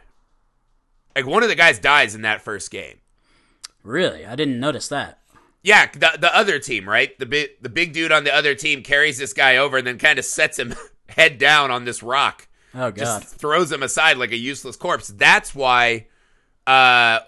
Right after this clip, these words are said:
Speaker 1: what's her name? Josie from Twin Peaks comes in as the new Quick.
Speaker 2: Oh, yeah, yeah, yeah.
Speaker 1: 'Cause
Speaker 2: That
Speaker 1: that
Speaker 2: was,
Speaker 1: guy dies.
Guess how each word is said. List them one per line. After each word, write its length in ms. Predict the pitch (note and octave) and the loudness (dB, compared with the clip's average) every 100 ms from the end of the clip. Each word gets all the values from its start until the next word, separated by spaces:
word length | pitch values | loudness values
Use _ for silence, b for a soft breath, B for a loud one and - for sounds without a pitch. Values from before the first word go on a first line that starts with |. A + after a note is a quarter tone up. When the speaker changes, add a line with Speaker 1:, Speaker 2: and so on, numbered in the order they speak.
| _ | _
Speaker 1:
what's 220 | B2 E3 D#3+ | -6 -6 -4
her 100 | C3 | -4
name? 240 | A2 G2+ | -4 -4
Josie 400 | F#2+ D#3 - A2 | -2 -2 -2 -8
from 180 | - A#2 | -12 -12
Twin 280 | D3 C#3 B2 | -8 -8 -6
Peaks 300 | D#3 - - | -8 -6 -6
comes 320 | A#2+ G2+ F2 | -6 -6 -6
in 160 | F#2+ F2 | -8 -8
as 100 | E2+ | -10
the 100 | A2 | -10
new 180 | G#2+ | -8
Quick. 100 | G#2+ F3+ | -2 2
Speaker 2:
Oh, 420 | F3+ E3+ D#3 C3 | 4 4 4 2
yeah, 200 | C3+ D3 | -2 0
yeah, 140 | C3+ B2+ | 0 -2
yeah. 100 | A#2 | -2
Speaker 1:
'Cause 80 | A2+ | 2
Speaker 2:
That 80 | |
Speaker 1:
that 60 | C#3 | 4
Speaker 2:
was, 100 | C#3+ | 4
Speaker 1:
guy 160 | C3+ A#2+ | 4 2
dies. 580 | A2 F#3 D3+ - - | 4 2 2 -4 -18